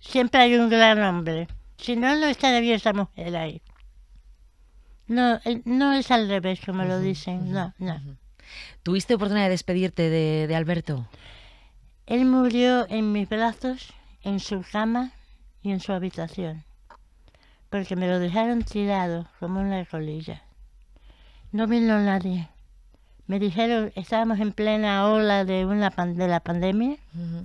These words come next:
Speaker 1: en una de las olas, la quinta o la sexta, y me dijeron, "No,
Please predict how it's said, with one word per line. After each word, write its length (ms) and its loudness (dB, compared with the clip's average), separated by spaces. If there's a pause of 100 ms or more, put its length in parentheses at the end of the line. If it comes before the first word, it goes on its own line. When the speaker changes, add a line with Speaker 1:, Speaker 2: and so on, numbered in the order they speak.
Speaker 1:
en 120 -2
una 280 0
de 120 0
las 280 -2
olas, 360 0 (300)
la 160 -4
quinta 500 -4
o 60 -2
la 160 -6
sexta, 520 -8 (1800)
y 60 -2
me 100 2
dijeron, 560 0
"No, 240 -2